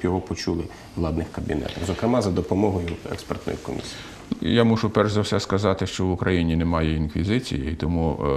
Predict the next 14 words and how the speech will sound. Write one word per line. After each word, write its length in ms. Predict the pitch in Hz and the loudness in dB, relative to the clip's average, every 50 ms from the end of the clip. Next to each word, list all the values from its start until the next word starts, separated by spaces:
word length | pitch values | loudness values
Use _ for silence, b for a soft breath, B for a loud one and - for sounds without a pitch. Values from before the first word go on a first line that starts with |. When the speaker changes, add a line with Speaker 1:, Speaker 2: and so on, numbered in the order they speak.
| 71 67 67 67 | 0 0 -2 -2
Speaker 2:
е, 40 | 67 62 - | -4 -2 -2
держава 380 | 78 90 95 85 80 80 76 | -2 2 2 4 4 4 2
не 80 | 76 73 | 2 0
втручається 600 | 76 - - 80 - 110 117 113 104 - - 76 | 0 -2 -2 -2 0 0 0 0 0 0 -2 -2
в 40 | 76 | 0
приватне 460 | - 71 69 69 65 - - - 73 | 0 0 2 2 0 0 0 -2 -2
життя 320 | - 78 73 - - 69 67 | -2 -2 -2 -2 -2 -2 0
людини. 480 | 65 65 62 78 95 107 107 104 - - | -2 -2 -2 0 0 0 0 -2 -2 -4
І 60 | - 67 | -4 -4
якщо 500 | 62 - - - - 76 73 67 64 60 69 - | -4 -4 -6 -4 -2 0 0 0 0 -2 -6 -10
хтось 340 | - - - 71 71 - - - | -10 -6 -4 -4 -4 -4 -4 -4
веде 240 | 76 76 71 71 | 0 0 0 0
себе 280 | - - 78 73 76 71 | 0 -2 -2 0 0 -2
на 220 | 71 71 73 71 | 0 -2 -2 -2